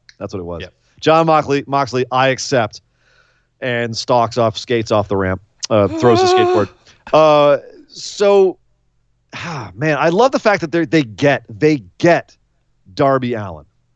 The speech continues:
Speaker 1: 'Cause he's a small guy,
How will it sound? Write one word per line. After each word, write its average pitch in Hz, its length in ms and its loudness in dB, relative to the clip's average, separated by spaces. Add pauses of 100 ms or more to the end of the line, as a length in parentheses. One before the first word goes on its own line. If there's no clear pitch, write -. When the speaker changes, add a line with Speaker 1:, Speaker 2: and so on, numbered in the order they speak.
(680)
Speaker 1:
'Cause 139 120 -2
he's 190 260 -4 (580)
a 143 180 0 (200)
small 170 540 -2
guy, 131 520 -2